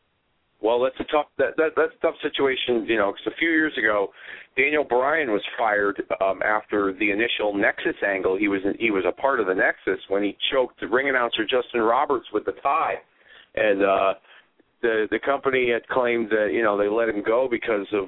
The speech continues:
uh, the, um, the association. Well, that, well,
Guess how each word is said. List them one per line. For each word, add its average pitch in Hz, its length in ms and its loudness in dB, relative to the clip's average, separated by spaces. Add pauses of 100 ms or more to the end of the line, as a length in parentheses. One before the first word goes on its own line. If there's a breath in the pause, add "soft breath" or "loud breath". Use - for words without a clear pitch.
uh, 95 220 2 (140)
the, 98 240 0
um, 90 340 0 (680 soft breath)
the 110 80 -4
association. 120 1300 -2
Well, 104 260 0
that, 120 120 0 (760)
well, 123 260 0